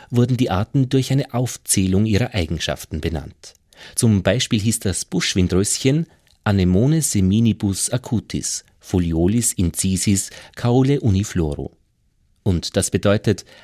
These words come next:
Anemone mit spitz zulaufenden Samen, eingeschnittenen Blättern und einblütigem Stiel. Der neue Name hebt nun die Unterschiede hervor. Anemone nemorosa, die Anemone des Waldes,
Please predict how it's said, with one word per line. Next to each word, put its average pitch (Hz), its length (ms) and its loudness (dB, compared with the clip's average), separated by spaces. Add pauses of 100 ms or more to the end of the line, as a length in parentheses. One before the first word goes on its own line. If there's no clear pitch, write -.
(140)
Anemone 101 580 4
mit 123 180 0
spitz - 460 -6
zulaufenden 98 760 0
Samen, 82 540 0 (300)
eingeschnittenen 104 840 0
Blättern 85 520 0 (200)
und 113 260 0
einblütigem 110 680 -2
Stiel. - 400 -6 (1080)
Der 78 120 0
neue 110 280 4
Name 135 440 4 (180)
hebt - 480 -2
nun 90 240 4
die 120 100 -2
Unterschiede 85 560 -2
hervor. 76 400 -8 (380)
Anemone 120 560 4
nemorosa, 123 840 0 (480)
die 87 220 -2
Anemone 82 520 2
des 127 240 0
Waldes, - 640 -4